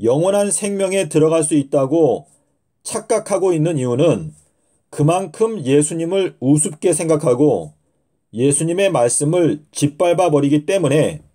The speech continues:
엉뚱한 생각을 하고 있는 것입니다. 예수님께서 저희들에게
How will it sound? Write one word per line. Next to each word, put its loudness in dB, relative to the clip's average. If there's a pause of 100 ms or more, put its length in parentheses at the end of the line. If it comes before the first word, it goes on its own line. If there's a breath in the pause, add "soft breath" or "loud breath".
(300)
엉뚱한 0
생각을 0
하고 -2
있는 0
것입니다. -2 (1700 soft breath)
예수님께서 0 (420)
저희들에게 2